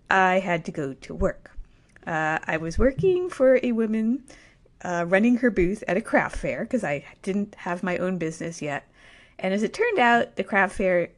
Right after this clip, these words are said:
really sucked. Just nothing but be-backers and apple bobbers. So I had a lot of downtime and I couldn't help myself. I had brought the book with me and I just had to keep opening it up and looking at the first pages and,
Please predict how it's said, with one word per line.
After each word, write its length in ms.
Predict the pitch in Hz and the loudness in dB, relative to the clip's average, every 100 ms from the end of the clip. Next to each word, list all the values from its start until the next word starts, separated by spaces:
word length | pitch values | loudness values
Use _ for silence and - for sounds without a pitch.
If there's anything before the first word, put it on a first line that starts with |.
| _ | _
really 400 | 190 180 175 170 | 0 4 4 0
sucked. 540 | - - - - - - | -2 -4 -4 -12 -20 -10
Just 280 | 170 170 - | -10 -10 -6
nothing 320 | 208 247 226 | -2 0 2
but 220 | 208 190 | 2 0
be-backers 800 | 180 196 220 220 196 185 185 190 | 0 0 0 0 0 2 0 -2
and 160 | 175 - | -2 -2
apple 240 | 190 175 | -2 2
bobbers. 480 | 175 160 165 160 170 | 4 4 4 2 0
So 380 | - 165 160 160 - - - | -2 -2 -2 -6 -12 -20 -8
I 120 | - | -2
had 320 | 208 - 302 - | -2 -2 -4 -4
a 120 | 185 | -4
lot 380 | 180 269 370 440 | -4 -4 -2 -2
of 160 | 285 | -4
downtime 800 | - 320 370 403 226 143 135 143 - | -2 -2 0 -2 -2 -4 -6 -8 -8
and 380 | 165 165 170 - - _ _ - | -6 -4 -6 -10 -20 _ _ -6
I 120 | 180 | -4
couldn't 240 | - 403 | 2 2
help 240 | 262 226 175 | 4 0 0
myself. 480 | 160 - 123 - - | -8 -6 -8 -8 -10
I 60 | |
had 260 | 180 185 170 | -6 -6 -4
brought 220 | 208 240 | -2 0
the 80 | 269 | 0
book 180 | 220 214 | -2 -2
with 180 | 220 208 | -2 -2
me 220 | 196 190 | -4 -4
and 200 | 175 160 | -6 -6
I 200 | 151 156 | -8 -10
just 400 | - 285 330 - | -8 -6 -6 -6
had 240 | - 277 269 | -8 -8 -6
to 80 | 247 | -10
keep 440 | - 254 247 - | -4 -2 -2 -4
opening 420 | 220 233 247 226 214 | -6 -2 0 2 0
it 100 | 196 | 0
up 280 | 196 - | -2 0
and 160 | 170 165 | -2 0
looking 260 | 202 233 214 | -2 -2 -2
at 100 | 202 | -2
the 80 | |
first 280 | 190 175 175 | -4 -2 -4
pages 560 | - 165 160 165 165 165 | -6 -8 -6 -6 -6 -8
and, 180 | 147 | -12